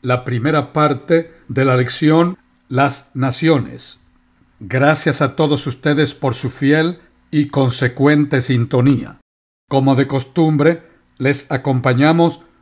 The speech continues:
sus moderadores, el profesor Juan Valera y el pastor Javier Díaz. Que la gracia,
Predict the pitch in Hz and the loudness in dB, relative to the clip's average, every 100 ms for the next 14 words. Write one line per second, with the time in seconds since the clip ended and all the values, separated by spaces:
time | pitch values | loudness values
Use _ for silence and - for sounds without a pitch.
0 | - - 156 151 - _ 117 131 127 127 | -12 -2 0 0 -8 _ -2 0 4 4
1 | 123 151 156 170 - _ _ _ - 135 | 4 4 4 2 -4 _ _ _ -6 -6
2 | 123 151 143 139 - 143 117 143 143 131 | -4 -4 -4 -4 -2 -2 2 2 2 2
3 | 143 165 175 - _ _ _ 131 131 139 | 2 2 0 -4 _ _ _ -2 -2 -2
4 | 120 - 135 139 147 - _ _ - 123 | -4 -4 -2 -2 -2 -8 _ _ -2 2
5 | 135 117 123 76 - - - _ _ _ | 2 2 -2 -2 -10 -18 -20 _ _ _
6 | - 135 120 113 135 139 - 156 180 | -6 -2 0 0 0 0 -2 0 0